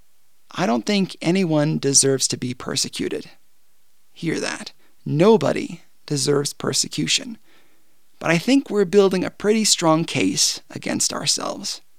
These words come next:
Christian media will try to put a positive spin on it, say it's not our fault, that heathens hate Jesus.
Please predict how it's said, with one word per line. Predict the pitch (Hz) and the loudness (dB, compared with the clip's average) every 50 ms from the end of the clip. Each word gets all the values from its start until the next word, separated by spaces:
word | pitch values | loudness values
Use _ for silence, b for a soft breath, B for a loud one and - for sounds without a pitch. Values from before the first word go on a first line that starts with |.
| - - - - - - b b b b b b b b b b - | -20 -20 -20 -20 -20 -20 b b b b b b b b b b -6
Christian | - 254 269 - 285 240 | -2 0 2 4 6 6
media | 220 220 220 208 202 - | 6 6 4 2 2 2
will | 165 170 | 0 0
try | - - - 196 | 0 -2 -2 0
to | 190 180 | -2 -2
put | 175 - 170 | -2 0 0
a | 165 147 | 0 0
positive | - - 139 143 160 175 165 170 151 147 143 | 0 -2 0 2 2 2 2 0 -2 0 0
spin | - - - - 113 - | 0 0 0 -2 -2 -2
on | - 90 90 | -2 -2 -4
it, | - - - - | -6 -4 -2 0
say | - - 180 185 175 170 | 2 4 4 6 4 4
it's | 185 - - 180 180 - - - - | 2 2 0 2 4 4 4 4 4
not | - - 127 - - 147 | 2 0 0 0 0 0
our | - 135 - - | 0 0 0 -2
fault, | - - - - 92 87 87 87 - - - B B B B B B B | -2 -4 -2 0 0 0 0 -2 -4 -10 -12 B B B B B B B
that | - 180 - - | 0 0 0 0
heathens | - - - 190 202 196 190 165 180 170 165 156 - | -6 -4 0 2 4 4 4 4 2 2 2 2 0
hate | - - 131 135 - - - - | -2 -2 -2 -2 -2 -2 -4 -6
Jesus. | - - 143 139 151 135 - - - - - - - | -4 -2 0 0 0 0 -2 -4 -6 -8 -8 -8 -10